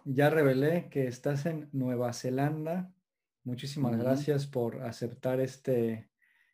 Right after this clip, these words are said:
Speaker 1: esta entrevista estando hasta allá y máxime que estás en épocas apretadas porque, como comentabas hace un momento, ya se viene la vendimia. Leo, muchas
Speaker 2: Sí.
Speaker 1: gracias. Bienvenido.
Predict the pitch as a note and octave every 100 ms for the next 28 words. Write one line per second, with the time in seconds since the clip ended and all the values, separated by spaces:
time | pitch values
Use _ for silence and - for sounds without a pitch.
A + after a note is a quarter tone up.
0 | - C3 A#2+ C#3 C3 A#2+ A#2+ C3+ C#3 C#3
1 | C3+ C#3 C3 C3+ B2+ A#2+ A#2 B2+ C3+ D3
2 | D3 B2+ A#2 A2+ A2+ A2+ B2 B2+ - C3
3 | B2 B2 A#2 A2+ A2 A2+ A#2 - B2 B2+
4 | B2 B2 B2 A2+ - A2 A2+ B2 B2 B2
5 | - A2+ - G#2+ A2 A2 - A2+ A2+ B2
6 | A#2+ A#2 A#2+ B2+ A#2 A#2+ A#2 C3 A#2+ -
7 | _ _ _ _ - B2 C3 C3+ B2+ C3+
8 | C#3 C#3 A#2+ A2+ A#2 A#2 B2+ C#3 C#3+ D#3
9 | F3+ - _ _ - - _ _ - A#2+
10 | C3 C3+ B2 B2 A#2 A#2 - G#2+ - A#2
11 | A#2 A#2 B2 A2+